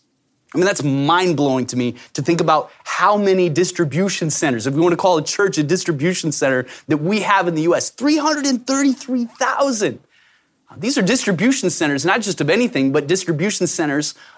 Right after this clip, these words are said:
of hope. But if I'm being honest with you, I think somewhere along the way, uh, we have tended to, to lose our focus, to, uh, to be distracted from what we've actually been called. I mean, imagine,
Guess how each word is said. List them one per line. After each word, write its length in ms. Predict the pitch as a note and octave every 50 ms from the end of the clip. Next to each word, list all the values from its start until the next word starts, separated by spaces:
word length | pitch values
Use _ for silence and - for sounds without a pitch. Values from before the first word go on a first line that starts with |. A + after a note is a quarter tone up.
| _ -
of 80 | D3
hope. 420 | - - - - - - - - - - _ _ _ _ _ _ _ _ _ _
But 80 | - C3+
if 60 | D3+
I'm 80 | F3
being 180 | F3+ A3+ A#3+ G#3+
honest 300 | G#3+ A#3 B3+ C4 A3+ -
with 100 | F#3+ F3+
you, 100 | F3 E3
I 40 | E3
think 180 | E3 G3 F#3
somewhere 300 | - - G#3 A3 A3 G#3
along 260 | F#3 F3 E3 E3 D#3+ D3+
the 60 | C3+
way, 300 | C3 B2+ A#2+ G#2+ G2+ - _ _ _ _ _ _ _ _ _ -
uh, 140 | - - -
we 180 | A2+ C3+ D#3+ E3+
have 200 | F3+ F#3 D#3 -
tended 420 | - - F#3+ G3 F#3 F3+ E3 D3+ -
to, 280 | - D#3 D3 C3 - - - _ _
to 100 | - E3+
lose 280 | C#3+ D3 F3 G3+ G3+ E3+
our 160 | F#3+ D#3+ D3+
focus, 640 | D3 - - F3+ G#3 G3+ G3+ - A#2+ G#2+ - - -
to, 320 | - D#3 D3+ C#3+ C3+ C3+ C3
uh, 260 | B2+ B2+ C3 B2 - - - _
to 100 | - F3
be 160 | E3 F3 F3+
distracted 800 | D#3 D3 C#3 - - - E3+ F#3 G3 G#3+ G#3 - F3+ D3 C3+ B2+
from 400 | - D3+ D3 C#3 C#3 C#3 C3 A#2
what 200 | C#3+ E3 F3+ F3+
we've 200 | F#3 E3+ D3 E3
actually 400 | E3 F3 - - - E3 D#3 D3+
been 220 | C#3+ D3 C3+ C3
called. 260 | C3 - F#3 D#3+ B2+ C3
I 20 |
mean, 240 | C3+ C#3 D3 C#3+ G3+
imagine, 380 | G3 G#3 A3+ A#3 E3+ B2 A3